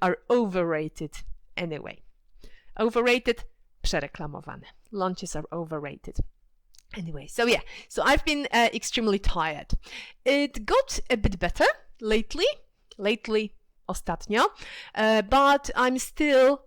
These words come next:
not my usual self. Everything just takes so much effort. It takes so much effort,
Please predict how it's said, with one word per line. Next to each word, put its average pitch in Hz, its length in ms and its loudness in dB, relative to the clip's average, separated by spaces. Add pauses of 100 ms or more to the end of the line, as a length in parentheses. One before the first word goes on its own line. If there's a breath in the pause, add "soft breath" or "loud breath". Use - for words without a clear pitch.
not 196 380 -2
my 185 160 -2
usual 175 480 0
self. 156 540 -6
Everything 220 480 4
just 196 200 -6
takes - 320 -4
so 226 440 0
much 170 380 0 (120)
effort. - 560 -2 (480 loud breath)
It - 160 -6
takes 220 260 -2
so 220 160 -2
much 214 240 -4
effort, 359 460 2